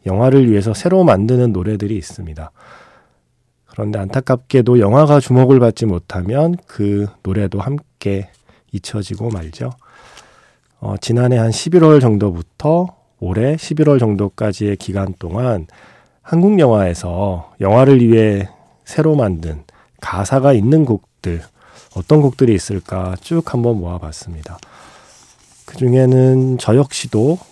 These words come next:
어, 방송 몇 번 한 곡도 있는데 한 번도 방송하지 못한 곡도 꽤 있더라고요. 좋은 노래 많아요. 네, 오늘 아마 좀 새로 발견하는 곡들도 있을 겁니다.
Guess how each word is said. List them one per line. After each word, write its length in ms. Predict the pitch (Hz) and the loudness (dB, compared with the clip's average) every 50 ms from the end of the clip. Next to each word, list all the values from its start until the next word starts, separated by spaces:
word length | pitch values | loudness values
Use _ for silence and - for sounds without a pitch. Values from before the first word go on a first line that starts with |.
| _ _ _ _ | _ _ _ _
어, 360 | 117 113 107 107 110 110 113 117 | -10 -8 -6 -6 -6 -6 -8 -6
방송 380 | - 117 117 117 117 147 143 123 | -4 -2 0 2 4 4 4 4
몇 200 | 110 101 - - | 2 0 0 0
번 200 | - 127 123 127 | 0 2 2 2
한 240 | 120 156 180 185 175 | 2 4 4 4 4
곡도 300 | 139 107 - - - 131 | 2 0 -2 -2 -2 0
있는데 600 | 120 98 92 87 85 87 95 123 139 139 123 95 92 | 0 0 -2 -4 -6 -6 -4 -4 -2 -2 -2 -4 -4
한 240 | 95 - 180 185 | -4 -2 0 2
번도 640 | 190 196 190 190 160 139 131 139 139 123 101 87 85 - | 4 4 2 4 4 4 4 4 4 4 2 0 -4 -8
방송하지 540 | - 107 107 113 123 151 147 139 139 131 | -6 -4 -2 0 0 2 2 2 2 0
못한 340 | 110 90 92 - - 143 143 | -2 -4 -6 -4 -4 -2 -2
곡도 300 | 123 113 - _ - - | -2 -4 -6 _ -10 -12
꽤 160 | - - - | -8 -8 -8
있더라고요. 640 | 156 98 - - 104 98 87 85 - - 95 98 104 101 _ _ _ - - - - - - _ _ _ _ _ _ _ _ _ _ | -8 -8 -8 -10 -10 -10 -10 -12 -14 -14 -14 -14 -16 -16 _ _ _ -20 -20 -20 -20 -20 -20 _ _ _ _ _ _ _ _ _ _
좋은 240 | - - 120 135 147 | 2 4 4 6 6
노래 220 | 143 139 139 135 | 6 4 4 4
많아요. 580 | 120 98 92 98 101 101 101 101 107 117 117 104 85 - - _ _ _ | 2 2 0 0 0 0 0 -2 -2 -2 -2 -2 -4 -8 -14 _ _ _
네, 400 | - 98 95 92 87 80 80 - _ _ _ _ _ | -10 -8 -6 -6 -6 -8 -10 -14 _ _ _ _ _
오늘 640 | - 101 98 101 101 101 101 101 101 98 101 104 101 | -10 -8 -6 -6 -4 -4 -6 -6 -6 -8 -8 -10 -10
아마 240 | 92 92 92 98 95 | -10 -10 -10 -10 -10
좀 140 | 95 - 101 | -10 -12 -12
새로 280 | - - 190 196 202 185 | -6 -2 0 2 2 4
발견하는 540 | 156 117 104 113 139 135 131 123 123 120 | 4 4 4 6 6 6 6 6 4 2
곡들도 760 | 113 - 90 - _ - 104 95 90 90 87 123 147 165 185 180 _ _ _ _ _ _ _ _ _ _ _ _ _ _ _ _ _ _ - | 2 -2 -6 -8 _ -4 -4 -2 -4 -4 -2 0 0 0 0 -4 _ _ _ _ _ _ _ _ _ _ _ _ _ _ _ _ _ _ -16
있을 300 | 98 - - - 98 87 | -14 -14 -12 -12 -12 -12
겁니다. 600 | - - 87 80 76 73 73 73 76 78 - | -12 -12 -12 -12 -12 -12 -14 -14 -14 -14 -16